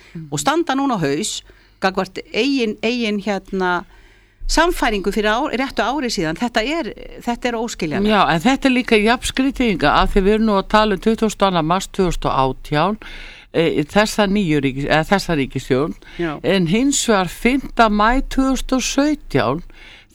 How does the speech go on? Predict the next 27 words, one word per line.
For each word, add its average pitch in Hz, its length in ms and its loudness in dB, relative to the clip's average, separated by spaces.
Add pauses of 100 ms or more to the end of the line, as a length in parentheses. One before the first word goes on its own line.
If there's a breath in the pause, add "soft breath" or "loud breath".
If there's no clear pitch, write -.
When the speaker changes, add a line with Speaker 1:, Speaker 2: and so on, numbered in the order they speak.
Speaker 1:
þá 269 420 4
er, 214 280 2 (100)
eh, 87 880 -2 (160)
Bjarni 190 280 -2
Benediktsson 175 640 -2
og 175 320 -2
Guðlaugur 175 500 -2
Þór 185 320 -2 (380 loud breath)
og 202 400 2
Þorsteinn 196 380 -2
Víglundsson 190 420 4
saman 180 400 2
í 170 80 -2
ríkisstjórn 185 640 0 (440 loud breath)
og 180 100 2
Benedikt 185 360 0
Jóhannesson. 180 760 2
Speaker 2:
Já, 175 200 0
já. 151 160 -4
Speaker 1:
Þegar 294 320 2
Guðlaugur 269 460 0
Þór 262 220 4
samþykkir 240 640 -2
það 214 220 2
með 208 180 2
stjórnskipulegum 175 680 0
fyrirvara 139 600 0